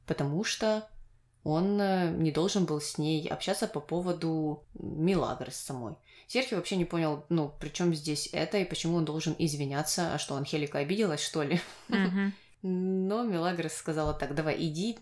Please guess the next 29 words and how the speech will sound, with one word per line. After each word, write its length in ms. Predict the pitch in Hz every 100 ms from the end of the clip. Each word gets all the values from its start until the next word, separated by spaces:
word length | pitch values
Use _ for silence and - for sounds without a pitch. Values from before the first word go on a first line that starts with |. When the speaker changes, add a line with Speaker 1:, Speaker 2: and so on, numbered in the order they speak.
| -
Speaker 1:
быстро 360 | 175 175 - 143
и 260 | - 196 - 170
извинись". 640 | 151 170 151 117 - - _ _ _ - - -
Ну, 220 | 220 339
Серхио 340 | - 190 -
согласился, 800 | 160 156 151 156 320 370 370 269 262 226
и 240 | 240 269
когда 300 | 254 165 180
он 100 | 175
пришёл 260 | 180 - 156
к 60 |
Анхелике, 720 | 156 165 294 339 311 220 208 208 - _ - -
то, 340 | 190 226 254 247 226 -
э, 200 | 170 160
та 200 | 202 285
сказала, 540 | 302 - 196 196 233 202
что, 580 | - 190 175 165 156 - _ _
"Слушай, 340 | - 180 151
Мелагрос, 580 | 143 170 277 285 - - 165
э, 320 | 151 143 139 -
призналась, 440 | 160 165 254 -
что 160 | - 180
уйдёт 240 | 170 196
из 100 | 165
особняка 420 | 160 160 165 180 285
только 260 | 220 220
в 60 | -
подвенечном 640 | 160 151 156 190 - 196 180
платье". 720 | - 160 127 - - 143 -